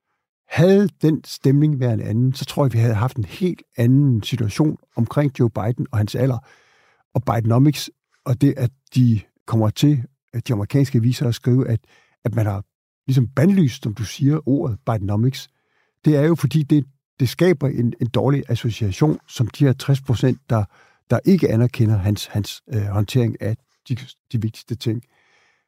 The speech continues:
Når man så lægger oven i det nogle af de ting, der fylder mest, altså migration, flygtninge, grænsekontrol, så kommer man ind i det værdipolitiske, og så er der det, som vel deler vandene meget i det demokratiske parti,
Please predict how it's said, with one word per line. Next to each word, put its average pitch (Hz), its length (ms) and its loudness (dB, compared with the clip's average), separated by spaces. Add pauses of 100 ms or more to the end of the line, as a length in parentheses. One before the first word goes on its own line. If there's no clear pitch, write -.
Når - 80 0
man 117 80 2
så 151 80 4
lægger 175 360 2
oven 175 240 4
i 156 60 4
det 120 280 2 (420)
nogle 151 280 4
af 127 80 -2
de 143 120 -2
ting, 147 240 -2
der 127 100 -4 (440)
fylder 175 180 4
mest, 156 480 -2 (640)
altså 135 240 0
migration, 120 640 0 (240)
flygtninge, 143 460 0 (120)
grænsekontrol, 127 720 0 (480)
så - 140 -2
kommer 160 220 2
man 143 80 4
ind 165 140 2
i 143 60 0
det 120 280 2
værdipolitiske, 131 920 0
og 135 80 0
så 180 80 4
er 185 40 4
der 143 100 2 (120)
det, 139 220 2
som 110 480 -6 (100)
vel 104 160 -4 (200)
deler 147 280 2 (260)
vandene 131 280 2
meget 120 300 0
i 123 120 0
det 104 80 -4
demokratiske 120 480 -2
parti, 135 380 -4